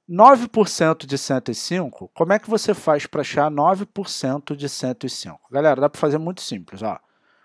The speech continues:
Pra achar isso, você multiplica o nove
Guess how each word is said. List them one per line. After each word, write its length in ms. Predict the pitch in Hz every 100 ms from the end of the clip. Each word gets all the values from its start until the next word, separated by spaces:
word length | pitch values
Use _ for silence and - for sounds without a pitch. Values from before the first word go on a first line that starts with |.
| _ _
Pra 180 | 185 220
achar 280 | - 151 143
isso, 320 | 175 - 135
você 240 | 143 160
multiplica 680 | 156 196 - 220 165 147 -
o 40 | 185
nove 480 | 147 139 147 190